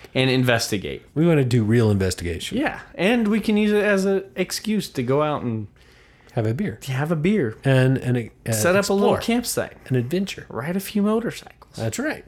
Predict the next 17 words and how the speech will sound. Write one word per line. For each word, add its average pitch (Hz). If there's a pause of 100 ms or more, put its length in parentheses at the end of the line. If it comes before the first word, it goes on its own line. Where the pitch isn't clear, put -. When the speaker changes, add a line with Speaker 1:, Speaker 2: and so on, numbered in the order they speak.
(120)
Speaker 1:
It'll 131
be 202
fun. 202 (320)
Speaker 2:
Vroom, 160
vroom. - (880)
Yes. 175 (420)
So 143 (340)
<laughs> -
we 151
actually 147
loaded 110
up 123
the 110 (460)
Scion 113
X -
B. 117
Speaker 1:
Yeah. 92